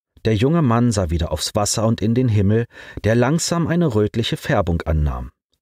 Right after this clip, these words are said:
Auf dieser Seite des Planeten stand der Sonnenuntergang bevor. „Kannst du mir einen Gefallen tun?“ bat Tamino. „Sicher.“ „Ich würde gern noch ein wenig hier sitzen bleiben.“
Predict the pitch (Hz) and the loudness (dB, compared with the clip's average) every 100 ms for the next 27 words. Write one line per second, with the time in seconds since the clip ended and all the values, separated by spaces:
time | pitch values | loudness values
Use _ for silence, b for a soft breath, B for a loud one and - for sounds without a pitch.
0 | _ _ _ _ _ - 123 - 180 190 | _ _ _ _ _ -4 -2 0 0 0
1 | 147 151 98 92 - - 113 117 123 139 | 2 0 0 -2 -4 -2 0 2 2 0
2 | 139 - - 139 160 135 147 95 67 80 | 0 0 0 0 0 0 2 2 2 0
3 | 87 78 78 76 - 62 64 _ _ _ | 0 0 -2 -4 -8 -10 -10 _ _ _
4 | _ _ _ _ _ _ _ _ _ _ | _ _ _ _ _ _ _ _ _ _
5 | _ _ - - 82 - - 110 120 117 | _ _ -8 -2 -2 -2 0 2 2 2
6 | 120 123 - 92 95 110 - 131 143 147 | 2 0 -2 0 2 2 0 0 0 -2
7 | _ _ _ _ - 82 - 92 82 69 | _ _ _ _ -6 -4 -2 -2 0 -2
8 | 67 - _ _ - 208 - 80 - _ | -4 -10 _ _ -4 -2 -2 -4 -8 _
9 | _ _ _ _ _ _ _ - 82 76 | _ _ _ _ _ _ _ -10 -6 -2
10 | 82 101 113 - 98 113 110 107 107 104 | 0 2 0 0 0 2 0 0 0 2
11 | 110 107 120 98 113 - 127 90 80 73 | 0 0 -2 -2 -2 -2 -2 0 0 0
12 | 73 | -2